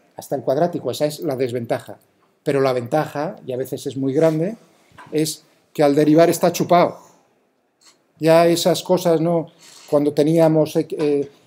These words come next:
teníamos, ¿no? Eh, x punto, tita punto, que si coseno de tita y esas cosas, ahí término a término habría que derivar, tener un, es fácil equivocarse, ahí es, en ese momento es cuando uno dice, "Jo, qué bien".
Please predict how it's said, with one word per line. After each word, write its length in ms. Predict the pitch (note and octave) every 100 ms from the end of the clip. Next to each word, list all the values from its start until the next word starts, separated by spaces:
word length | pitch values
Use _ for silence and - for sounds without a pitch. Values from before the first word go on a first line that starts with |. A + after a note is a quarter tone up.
| _
teníamos, 840 | C#3 C#3 D3+ C#3+ C#3+ C#3 C#3 C3 D3+
¿no? 240 | D3 D3
Eh, 160 | C#3 C3+ - - -
x 340 | C#3+ D#3 -
punto, 400 | - E3 D3 C#3+
tita 340 | D#3 D3+ C#3+
punto, 380 | - E3 D3+ D3+
que 100 | -
si 140 | - B2+
coseno 420 | D3 C3 D3 C#3
de 120 | C3+
tita 320 | D3 F3 E3
y 80 | C#3+
esas 240 | C3+ C3
cosas, 320 | - D3 C#3+ C3
ahí 160 | C3+
término 420 | B2+ C#3+ C#3+ C3+
a 80 | B2+
término 260 | D3+ C#3+ C3+
habría 280 | B2 C#3 C3
que 80 |
derivar, 440 | B2+ B2+ B2 D3+ D3+
tener 240 | C#3 C3
un, 140 | B2+ A#2+ _
es 180 | D3+ D3+
fácil 280 | D3+ C#3+ C3+
equivocarse, 720 | C3 C3+ C3 E3 D3 E3+ G3+ _ _ _
ahí 260 | C3+ C3+ D3
es, 220 | D#3 B2 - - _ _ _ -
en 140 | C#3+
ese 160 | F3 G3
momento 320 | F3+ F#3 F#3+
es 100 | F#3+
cuando 220 | F3+ D3+
uno 140 | D3+ C#3
dice, 180 | C3+ A#2+
"Jo, 180 | F3
qué 120 | - C#3
bien". 260 | D3 A2